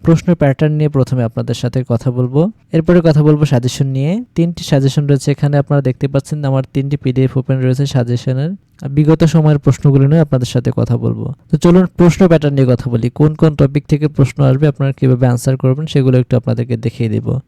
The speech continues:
বেসিক কম্পিউটার থেকে প্রশ্ন থাকবে, এমএস ওয়ার্ড, Excel এবং PowerPoint থেকে। পরের টপিক হচ্ছে কম্পিউটার ফান্ডামেন্টাল। আপনাদেরকে আরেকটু জানিয়ে রাখি, যতগুলো টপিকের উপর প্রশ্ন আসবে, প্রত্যেকটা টপিকের উপরে বিস্তারিত সাজেশন কিন্তু আমার কাছে আছে, সেগুলো আপনাদের সাথে আমি শেয়ার করব।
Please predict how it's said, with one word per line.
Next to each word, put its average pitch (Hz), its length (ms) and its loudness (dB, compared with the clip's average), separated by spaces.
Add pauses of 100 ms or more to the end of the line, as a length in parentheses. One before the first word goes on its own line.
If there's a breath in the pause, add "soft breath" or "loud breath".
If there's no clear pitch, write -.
(240)
বেসিক 139 400 -2
কম্পিউটার 147 360 0
থেকে 151 160 -2
প্রশ্ন 139 340 -4
থাকবে, 135 320 -2
এমএস 131 320 -2
ওয়ার্ড, 123 220 0
Excel 117 280 -4
এবং 117 260 -4
PowerPoint 113 400 -4
থেকে। 160 360 -6 (300)
পরের 156 260 2
টপিক 156 260 0
হচ্ছে 156 200 -2
কম্পিউটার 135 380 0
ফান্ডামেন্টাল। 107 680 -4 (300 soft breath)
আপনাদেরকে 139 480 0
আরেকটু 123 240 2
জানিয়ে 113 240 2
রাখি, 113 260 -2
যতগুলো 147 440 2
টপিকের 139 380 0
উপর 135 160 -4
প্রশ্ন 131 320 -2
আসবে, 123 280 0
প্রত্যেকটা 151 520 -6
টপিকের 135 560 -4
উপরে 123 380 -2
বিস্তারিত 131 560 -2
সাজেশন 123 500 -4
কিন্তু 127 180 -6
আমার 113 180 -4
কাছে - 260 -12
আছে, 120 340 -8 (140)
সেগুলো 131 300 0
আপনাদের 120 280 -4
সাথে 117 220 -4
আমি 113 100 -6
শেয়ার 117 260 -2
করব। 101 440 -6